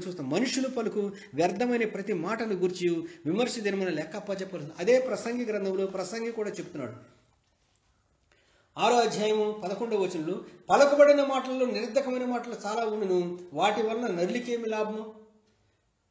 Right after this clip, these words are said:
పలకబడిన మాటలు విస్తారంగా మాట్లాడటం వలన, విస్తారంగా విస్తరించి మాట్లాడటం వలన వ్యర్థమైన మాటలు అనేకం వస్తాయని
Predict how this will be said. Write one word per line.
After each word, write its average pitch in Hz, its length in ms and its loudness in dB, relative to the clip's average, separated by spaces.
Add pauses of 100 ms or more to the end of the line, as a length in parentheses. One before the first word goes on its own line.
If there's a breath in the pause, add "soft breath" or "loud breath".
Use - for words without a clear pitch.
పలకబడిన 254 500 4
మాటలు 247 340 -2
విస్తారంగా 262 560 2
మాట్లాడటం 247 520 -4
వలన, 240 140 -4
విస్తారంగా 240 500 -4
విస్తరించి 233 420 -4
మాట్లాడటం 208 500 -8
వలన 180 400 -4 (240 loud breath)
వ్యర్థమైన 214 600 2
మాటలు 233 220 -4
అనేకం 233 380 -2
వస్తాయని 196 540 -6